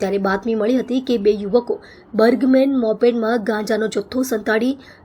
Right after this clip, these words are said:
લિંબાયત આરડી ફાટક થઈ મીઠી ખાડી વિસ્તારમાં જઈ રહ્યા છે. પોલીસે આ બાતમીના આધારે મીઠી ખાડી વિસ્તારમાં વોચ ગોઠવી હતી. બાતમીવાળી ગાડી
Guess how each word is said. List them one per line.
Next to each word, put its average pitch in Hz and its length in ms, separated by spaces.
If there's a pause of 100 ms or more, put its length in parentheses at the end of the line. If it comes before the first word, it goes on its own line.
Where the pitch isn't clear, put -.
(140)
લિંબાયત 240 460
આરડી 214 340
ફાટક 214 340 (120)
થઈ 214 100 (240)
મીઠી 208 300
ખાડી 233 220
વિસ્તારમાં 220 600 (100)
જઈ 202 160
રહ્યા 240 300
છે. - 80 (420)
પોલીસે 247 420
આ 202 100
બાતમીના 214 360
આધારે 214 360
મીઠી 214 180
ખાડી 208 220
વિસ્તારમાં 214 720
વોચ 214 260
ગોઠવી 240 260
હતી. 277 140 (460)
બાતમીવાળી 233 580 (140)
ગાડી 220 260